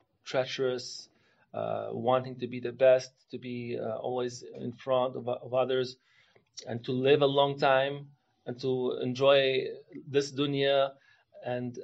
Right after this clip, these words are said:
arrogance, and anger, and being r-, rough, al-anafa. That's a beautiful word, al-anafa. You know this word?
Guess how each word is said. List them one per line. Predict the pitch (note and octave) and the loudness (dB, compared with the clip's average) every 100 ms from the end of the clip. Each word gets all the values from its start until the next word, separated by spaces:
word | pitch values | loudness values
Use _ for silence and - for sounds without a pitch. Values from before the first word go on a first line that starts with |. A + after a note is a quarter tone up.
| - | 2
arrogance, | C3 C#3 C3+ C#3+ C#3 C#3 B2+ | 6 6 4 2 2 0 -4
and | A#2+ B2 - | -10 -8 -4
anger, | C#3 C#3+ C#3+ C#3+ C#3+ C#3 C3+ - | -2 0 0 2 2 2 0 -4
and | B2+ B2 _ _ _ B2 | -8 -10 _ _ _ -8
being | B2 C3 B2 | -4 -2 -2
r-, | A#2 B2 C3 - | -2 -2 -2 -6
rough, | A2+ B2+ C#3 C3+ - - - | 6 12 12 10 2 -12 -2
al-anafa. | C#3+ C#3+ C#3 D3 - _ - - _ _ - | 2 2 4 2 0 _ -20 -20 _ _ -16
That's | - | -10
a | |
beautiful | A#2 C#3+ D3+ C3 | -6 -4 -2 2
word, | A2+ | 2
al-anafa. | G2 - B2 - A2 _ _ _ _ _ _ _ | 0 -6 -6 -8 -12 _ _ _ _ _ _ _
You | - | -10
know | C3 | -8
this | C3+ | -6
word? | C#3+ F3 | -6 -6